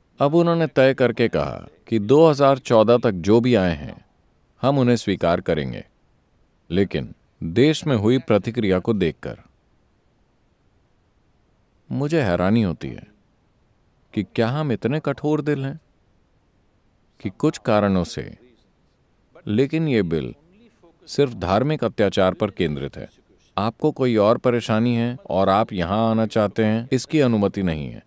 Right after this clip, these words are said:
आप आर्थिक अवसरों के लिए आना चाहते हैं तो नहीं आ सकते।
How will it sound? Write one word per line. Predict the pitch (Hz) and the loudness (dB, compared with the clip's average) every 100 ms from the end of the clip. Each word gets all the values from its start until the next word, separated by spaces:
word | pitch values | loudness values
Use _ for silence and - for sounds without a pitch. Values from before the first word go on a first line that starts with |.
| - | -2
आप | 135 143 | 0 2
आर्थिक | 120 117 156 147 | 2 2 -2 -2
अवसरों | 123 - 139 135 | -2 0 0 0
के | 135 | 0
लिए | 131 | 2
आना | 120 127 | 2 2
चाहते | 120 120 127 131 | 0 0 0 -2
हैं | 127 | -2
तो | - 117 | 0 2
नहीं | 101 90 | 2 0
आ | 71 | -2
सकते। | - - - | -8 -16 -18